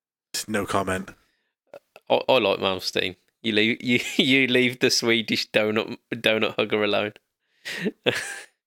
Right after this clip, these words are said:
Speaker 2: Um,
Speaker 1: You know what? You can have him.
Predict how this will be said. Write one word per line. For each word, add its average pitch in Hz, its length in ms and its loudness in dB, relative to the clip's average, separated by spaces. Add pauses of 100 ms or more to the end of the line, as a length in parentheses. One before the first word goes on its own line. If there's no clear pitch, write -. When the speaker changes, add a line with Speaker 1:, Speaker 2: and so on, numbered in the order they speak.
(840)
Speaker 2:
Um, 120 460 4 (460)
Speaker 1:
You 143 60 -2
know 139 100 2
what? 147 140 2
You 131 100 2
can 107 120 0
have 117 140 4
him. 98 180 -4